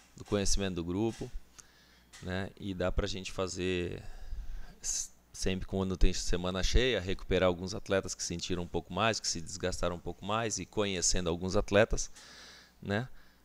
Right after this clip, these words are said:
Pra procurar armar, sabendo que o Juventus também vem precisando do resultado, né? E é uma equipe também bastante organizada e a gente precisa encaixar melhor a,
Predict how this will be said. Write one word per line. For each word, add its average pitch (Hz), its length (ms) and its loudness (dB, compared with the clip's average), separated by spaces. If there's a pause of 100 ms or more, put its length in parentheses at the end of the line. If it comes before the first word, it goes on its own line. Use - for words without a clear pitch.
(180)
Pra 123 160 0
procurar 117 520 4
armar, 117 420 4
sabendo 98 500 4
que 107 260 2 (400)
o - 60 -4
Juventus 92 320 0
também 92 300 -2
vem 87 200 0
precisando 87 420 -4
do 90 40 -2
resultado, 98 640 0
né? 107 220 -6 (760)
E 82 260 -10
é 82 60 -6
uma 85 140 -6
equipe - 260 -8
também 85 240 2
bastante 85 400 4
organizada 87 840 2 (380)
e 90 100 -4
a 87 40 0
gente 82 260 -4
precisa 85 720 -2 (560)
encaixar 92 480 6
melhor 85 360 0
a, - 180 -4